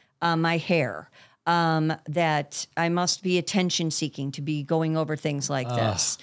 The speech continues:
Speaker 2: see,
Speaker 1: Just
Speaker 2: Art, my, my,
Speaker 1: vicious.
Speaker 2: my level, <laughs> I can feel I'm getting "do not feel past this line" already.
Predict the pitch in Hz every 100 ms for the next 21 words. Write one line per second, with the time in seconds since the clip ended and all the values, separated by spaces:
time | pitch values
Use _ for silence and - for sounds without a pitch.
0 | - - 135 127 131 - 127 131 131 139
1 | 131 131 135 143 143 113 - - - 185
2 | - 175 - 180 175 143 127 131 127 117
3 | 127 123 123 - 120 113 - 110 101 -
4 | 104 95 92 101 92 90